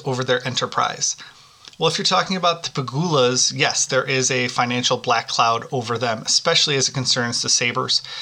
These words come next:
They're paying a lot of guys that aren't there anymore because they keep firing them, uh, on guaranteed contracts. So they have had to pay a lot of money for people to not work for them over the years.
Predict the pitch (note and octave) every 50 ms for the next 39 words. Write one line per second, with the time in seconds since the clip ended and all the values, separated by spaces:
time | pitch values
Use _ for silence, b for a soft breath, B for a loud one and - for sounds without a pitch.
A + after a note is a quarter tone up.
0 | B B B B B - - C#3+ C#3+ C#3+ - D3 D3+ C#3+ C3+ A#2+ A#2 A2+ A2+ B2
1 | B2+ C3 B2+ - B2+ B2+ B2+ B2+ - B2 B2 B2 B2+ A#2+ C3 B2+ B2 B2+ B2 A#2+
2 | B2 A#2+ A#2+ B2+ C3 - - - B2+ - - C3 B2 - - B2 A2 - - C3+
3 | B2 B2 - - - - _ - - - D#3+ D3 C3+ A#2+ A#2+ A#2+ B2 A2+ A2+ A2
4 | A#2 A#2+ A#2 - - - - B2 A#2 A#2 A2+ A#2+ B2 B2 A#2 A2 A#2+ A#2 A#2 A#2+
5 | - B2 A2+ - C#3+ C#3 B2+ - A#2 - - - - - C#3+ C3 B2+ B B B
6 | B B B B B B B - C#3+ C#3+ C#3 C3 B2+ C3 B2+ - C3+ - - C#3+
7 | B2+ C3+ C#3 C3 - - B2+ B2+ - - D#3 D#3 C#3 C3 B2+ C3 C3 G#2+ B2 C#3+
8 | C#3+ C3 B2 A#2 - - B2 - - C#3 - C3+ B2 - C3 A2 A#2+ A#2+ C3 -
9 | - C#3 C3+ - - - B2 A#2+ A#2 A#2 - B B B B B B B - D#3
10 | C#3 B2 C3 - A#2+ B2 B2+ B2 A#2 - - - -